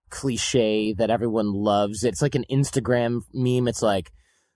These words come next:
the engineer went around and kicked the tire and fixed the problem. And they're like, "I'm not paying for that." And then it's like, "Oh, you're not paying for the tire kick. You're paying for the ten years of schooling that it took for me to know which tire to kick," or some shit.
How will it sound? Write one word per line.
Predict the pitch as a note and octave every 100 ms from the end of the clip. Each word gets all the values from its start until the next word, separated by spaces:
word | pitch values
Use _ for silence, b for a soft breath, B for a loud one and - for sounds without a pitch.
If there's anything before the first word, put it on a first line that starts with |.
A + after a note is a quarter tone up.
| -
the | A#2 A2+
engineer | D3+ G3 D#3 D#3 D3
went | B2+ B2
around | A#2+ A#2
and | G#2+
kicked | - C3+
the | G#2+
tire | - B2+ A2+
and | G2 F2+
fixed | C#3 -
the |
problem. | G#2 A#2 A#2 G#2+ F2+
And | F#2
they're | A2+
like, | A#2 A#2
"I'm | C#3 G3+
not | D3+ F#2
paying | A2 A2
for | G2+
that." | G2+ B2 D3 C#3+
And | B2+
then | A#2+
it's | A2+
like, | A#2 A2
"Oh, | D3+ E3+
you're | B2+ A#2+
not | C#3+ C#3
paying | C3+ C#3+ C3+
for | -
the | A2
tire | - B2 C3
kick. | G2 G#2+ F#2
You're | G#2
paying | G2 B2 A#2+ A2
for | A#2+
the | A2 A2 G#2+ G2 b b b b b
ten | - C3+
years | B2+ C3
of | A#2
schooling | G#2+ - C3 B2 G#2+ G2
that | F#2+ E2+ -
it | G2+
took | B2 A2
for | - G#2+
me | A#2+
to | G#2+
know | G#2+
which | G2+ -
tire | A2+ G2+
to | F2
kick," | F#2 E2 F2+
or |
some | F2 A2+
shit. | - A1+